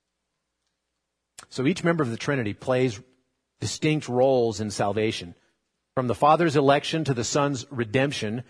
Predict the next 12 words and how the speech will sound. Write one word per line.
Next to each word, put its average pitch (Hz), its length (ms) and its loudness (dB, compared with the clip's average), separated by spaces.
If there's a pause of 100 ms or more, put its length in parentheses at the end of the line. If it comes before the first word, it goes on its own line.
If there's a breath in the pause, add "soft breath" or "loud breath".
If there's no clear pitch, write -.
(200 soft breath)
to 131 80 -2
the 120 100 -2
Spirit's 151 480 -2
effectual 120 500 -2
call, 110 640 0 (600)
God 127 300 4
has 120 240 0
overcome 143 600 0
our 127 220 2
depraved 131 880 0
and 110 160 -6
hopeless 117 720 -4